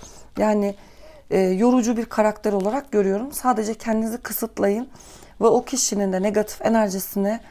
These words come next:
maruz kalmamaya çalışın. Özellikle bunlar var. Ertelediğiniz bir seyahat var arkadaşlar. Yani niyet etmişsiniz. Ee, çok fazla da istediğinizi, yürekten dilediğinizi görüyorum.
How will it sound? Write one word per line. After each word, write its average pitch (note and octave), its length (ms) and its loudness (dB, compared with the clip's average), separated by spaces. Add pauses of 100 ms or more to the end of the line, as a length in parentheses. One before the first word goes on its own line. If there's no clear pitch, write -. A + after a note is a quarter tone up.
(240)
maruz A3 380 0
kalmamaya A3 500 0
çalışın. F3+ 500 -4 (1500)
Özellikle G3 540 4
bunlar F#3 340 2
var. G3+ 240 -2 (680)
Ertelediğiniz C4+ 800 4
bir A#3+ 120 0
seyahat G#3+ 580 4
var F#3 100 0
arkadaşlar. F#3+ 840 -2 (640)
Yani A3 260 6
niyet C#4 300 4
etmişsiniz. A3+ 640 -2 (680)
Ee, F#3 400 0
çok C4 220 -2
fazla B3 400 4
da B3 60 0
istediğinizi, A#3+ 640 0
yürekten A3+ 560 2
dilediğinizi G#3 640 4
görüyorum. F#3 640 2